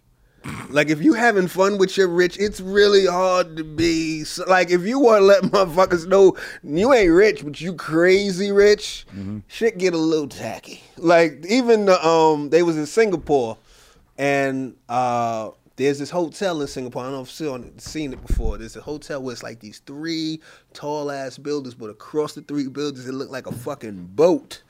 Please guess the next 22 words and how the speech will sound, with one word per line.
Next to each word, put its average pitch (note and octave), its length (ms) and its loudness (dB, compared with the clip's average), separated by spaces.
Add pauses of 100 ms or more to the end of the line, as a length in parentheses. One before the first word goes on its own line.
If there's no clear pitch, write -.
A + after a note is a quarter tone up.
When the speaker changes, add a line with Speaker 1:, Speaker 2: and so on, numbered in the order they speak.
(280)
Speaker 1:
is B2 160 -6
on C#3 240 -6
top E3+ 320 -2
of D#3+ 80 0
the D3 120 -2
three D#3 580 -4
buildings. A2+ 960 -4 (320)
And A#2+ 160 -6
it's, B2+ 180 -8
like, C3 280 -2
a - 100 -6
pool E3+ 880 4
and C3+ 220 -2
a G2+ 120 -16 (120)
nightclub E3+ 1040 0
and E3 100 -2
all F3 120 2
of E3+ 120 0
this E3+ 180 2
shit. F3+ 320 -4 (300)
It's G#3 220 2
just, G3 460 2